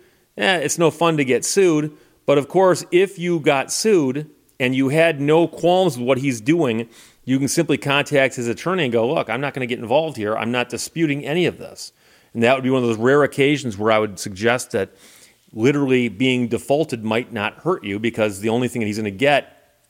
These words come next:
is whatever's in the complaint, assuming the complaint simply asks to settle the question of the property.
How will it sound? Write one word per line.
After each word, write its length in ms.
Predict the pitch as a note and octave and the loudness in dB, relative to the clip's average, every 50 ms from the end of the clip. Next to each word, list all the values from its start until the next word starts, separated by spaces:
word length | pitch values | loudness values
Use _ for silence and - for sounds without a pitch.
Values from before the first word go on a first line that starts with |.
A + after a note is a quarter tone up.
| _ _ | _ _
is 280 | - D3+ B2 B2 A2+ B2+ | 0 2 2 2 2 0
whatever's 400 | C3 B2 B2 B2 B2+ B2+ B2 A#2+ | 0 2 4 4 4 4 2 0
in 100 | B2 A#2 | 0 -2
the 80 | A2 F#2 | -2 -2
complaint, 420 | A2+ A2 G#2+ - D#3 D#3+ D#3 D3+ - - - - - - _ _ - | -4 -4 -2 0 0 0 0 -2 -4 -12 -20 -20 -20 -20 _ _ 0
assuming 560 | C#3+ C3+ - - - F#3+ F#3+ G3 G3 F#3+ F#3 | 0 2 0 0 2 2 2 4 2 2 0
the 80 | E3+ C#3+ | 0 0
complaint 460 | - D3 C#3 - D3+ D3 C#3 - - | -2 -4 -2 0 -2 -2 -2 -2 -6
simply 460 | - - E3 D#3+ D#3+ C#3 C#3+ C3+ - | -4 -2 -2 -2 0 -2 -4 -2 -2
asks 520 | B2+ B2+ B2 A#2 A2+ - - - - - - _ _ _ _ _ _ | 0 0 0 0 0 -2 -8 -10 -12 -12 -14 _ _ _ _ _ _
to 120 | - B2+ | -2 -2
settle 480 | - - - D3 C3 A#2+ A#2 G#2+ G#2 - _ _ _ | 0 2 2 2 2 2 0 -2 -2 -6 _ _ _
the 80 | - A2+ | -10 -10
question 480 | - - C3 A#2 A2 - - - A#2 | -2 0 0 0 2 -2 -6 -10 -10
of 140 | - - G#2 | -10 -8 -10
the 80 | G2 F#2 | -10 -4
property. 420 | - A#2+ G#2+ G#2 - F#2+ F#2 | -2 0 0 0 -2 -4 -10